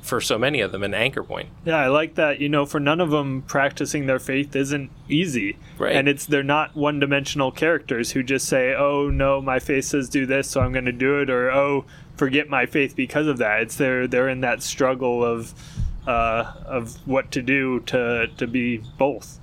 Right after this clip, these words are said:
Speaker 1: Yeah, exactly. So how do I live? How do I reconcile my faith with the world and the things that are going on around me? And, and, you know, um,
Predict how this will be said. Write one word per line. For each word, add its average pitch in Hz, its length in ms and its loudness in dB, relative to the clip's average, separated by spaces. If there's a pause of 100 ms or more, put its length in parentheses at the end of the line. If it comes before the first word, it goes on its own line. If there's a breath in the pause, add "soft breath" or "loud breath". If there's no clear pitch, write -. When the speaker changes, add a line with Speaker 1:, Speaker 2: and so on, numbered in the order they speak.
(160)
Speaker 1:
Yeah, 160 280 4
exactly. 123 540 0
So 135 140 4
how 165 220 4
do 170 140 0
I 135 140 4
live? 123 320 2
How 123 160 2
do 135 100 4
I 127 60 2
reconcile 113 800 2 (320 loud breath)
my 113 200 2
faith 123 480 0
with 107 340 0
the 110 220 2
world 113 420 2
and 107 80 -4
the 104 80 2
things 117 300 -2
that 107 120 -2
are 107 60 4
going 107 320 -2
on 104 160 2
around 104 380 2
me? 98 180 -2
And, 95 320 -6
and, 101 340 -6
you 113 120 -4
know, 98 280 -2 (380 loud breath)
um, 101 400 -2